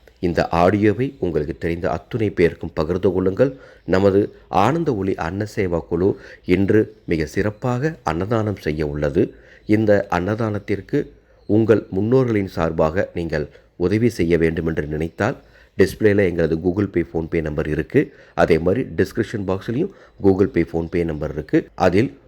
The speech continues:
உங்களால் முடிந்த அன்னதான நிதியை செலுத்தி எங்கள் WhatsApp நம்பருக்கு தகவல் கொடுத்து உங்கள் முன்னோர்களின் பெயரை சொல்லுங்கள். அவர்கள் பெயரை சொல்லி பிரார்த்தனை செய்து இந்த அன்னதானம் மிக சிறப்பாக நடைபெறும். மீண்டும்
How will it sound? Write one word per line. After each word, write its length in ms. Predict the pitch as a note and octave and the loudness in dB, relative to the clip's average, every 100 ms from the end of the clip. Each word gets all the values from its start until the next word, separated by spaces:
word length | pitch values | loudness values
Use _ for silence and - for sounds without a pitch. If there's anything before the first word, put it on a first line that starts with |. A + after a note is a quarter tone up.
| _ - | _ -2
உங்களால் 500 | G#2+ A#2 A2 B2 C#3 | 0 2 2 0 0
முடிந்த 560 | F2 F2 E2+ F2 E2+ - | -4 -6 -4 -2 -2 -2
அன்னதான 400 | E2+ G#2 G#2 F#2+ | -2 0 0 0
நிதியை 380 | E2+ E2 D#2 D#2 | -2 -2 0 -2
செலுத்தி 500 | D#2+ D#2+ E2+ D#3 - - - - | 0 -2 0 -2 -4 -8 -20 -4
எங்கள் 320 | F2 F2 D#2+ | 0 2 2
WhatsApp 360 | D#2+ F#2+ - B2+ | 2 0 -2 -4
நம்பருக்கு 420 | F#2 D#2+ D2+ - | -4 -2 -4 -4
தகவல் 360 | - D2+ F#2 F#2+ | -4 -2 0 0
கொடுத்து 400 | G2 G2+ D3 D3 - - | -2 0 0 0 -6 -6
உங்கள் 320 | F#2 F#2 F2+ | -4 0 -2
முன்னோர்களின் 680 | E2 E2+ A#2 D#3 A#2 F#2 D#2+ | -2 -2 0 2 2 -2 -4
பெயரை 320 | D2+ D2+ D#2+ | -4 -2 -2
சொல்லுங்கள். 500 | D#2 D#2+ E2 F#2 - - - - - | -4 -4 -4 -2 -2 -4 -20 -20 -2
அவர்கள் 400 | F2 F2 F2 E2 | 4 4 4 0
பெயரை 400 | - E2 F#2 G2 | 0 0 0 -2
சொல்லி 360 | - G#2 A2 E3 | -4 -4 -4 -6
பிரார்த்தனை 460 | - D#2+ D#2 D#2+ F2 | -2 -2 -2 -4 -4
செய்து 440 | - F#2 G2 F#3 - - | -2 0 0 -2 -6 -14
இந்த 280 | - F2+ D#2+ | -6 -2 0
அன்னதானம் 580 | - E2 E2+ F2+ F2 D#3+ - | -2 -2 0 2 2 -2 -4
மிக 200 | D#2+ D2+ | -6 -6
சிறப்பாக 560 | - - D#2 E2+ E2+ G3+ | -4 -4 0 2 2 0
நடைபெறும். 480 | D#3 E2+ D#2 C#2+ C#2+ _ _ _ | -2 -2 -2 -4 -6 _ _ _
மீண்டும் 280 | F#2 F#2 C#3+ | 0 2 2